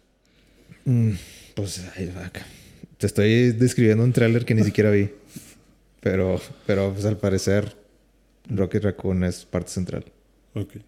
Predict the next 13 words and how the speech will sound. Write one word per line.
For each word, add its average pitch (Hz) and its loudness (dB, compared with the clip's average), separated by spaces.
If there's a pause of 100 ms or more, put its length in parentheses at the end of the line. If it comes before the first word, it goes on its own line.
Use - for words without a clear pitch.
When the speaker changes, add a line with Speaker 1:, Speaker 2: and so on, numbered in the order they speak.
(1200)
Speaker 2:
Bueno. 101 -14 (1500)
Interesante. 98 -6 (1800)
Todo 117 4
el 95 6
Speaker 1:
Y - 4
Speaker 2:
mundo 120 2
comparte 107 -2
ahí, 104 0 (100)
este, 95 -12 (1120)
en 104 0
Facebook, 104 -2 (520)
TikToks 101 -2
de 92 -6